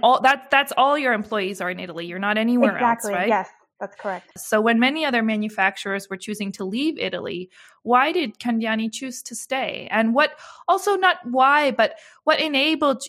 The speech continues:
Speaker 1: you guys to be able to make this choice? Because I think a lot of people would have said it was just not a viable option. They would have liked to stay, but they couldn't.
Speaker 2: Mm. Yeah. I mean, so as I, I, I don't know if I mentioned this before, but we were basically founded in the same city that we currently operate in today.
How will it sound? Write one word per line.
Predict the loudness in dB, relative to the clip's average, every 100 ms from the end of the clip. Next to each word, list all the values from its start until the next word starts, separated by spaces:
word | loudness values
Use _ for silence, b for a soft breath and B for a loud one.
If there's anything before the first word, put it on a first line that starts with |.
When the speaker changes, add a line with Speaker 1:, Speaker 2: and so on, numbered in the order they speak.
| -8
Speaker 1:
you | -6
guys | 0 0 0 -4
to | -8
be | -2 0
able | 2
to | 2
make | 0 0 -4
this | -10 -8
choice? | -6 -4 -6 -10
Because | -8 -2
I | -2
think | 0 0
a |
lot | 2 4 2
of | -2
people | -4 0 0
would | 0
have | -4 -4
said | 0 2 0
it | 0
was | 0 0 -4 -4
just | 0 0 0 -8 -16 _ _ -2
not | 2 4
a | 4
viable | 2 4 2 0
option. | 2 2 0 -4
They | -4
would | -2 -2
have | 2
liked | 0 0 -6
to | -8
stay, | -6 -2 -2
but | -2 -4
they | -2
couldn't. | 0 2 2 -2 -12
Speaker 2:
Mm. | -2
Yeah. | 2 4 4 4
I | 4
mean, | 4 4 2 -4
so | 0 4 6 4 0
as | -2 0
I, | 0 -2 0 0
I, | 2 2
I |
don't | 2 0
know |
if | 0
I | -2
mentioned | -4 -6 -10
this | -8
before, | -8 -4 -4
but | -2
we | 2 2
were | 4 4 2 -2 -4
basically | -4 -4 -8 -8
founded | -2 0 0 0 -2
in | -2
the | -6
same | -6 -8 -8
city | -8 -6 -2
that | -2 -4
we | -8 -8
currently | -8 -8 -8 -8 -8 -2
operate | -2 0 0 0
in | -2 -6
today. | -8 -6 -6 -8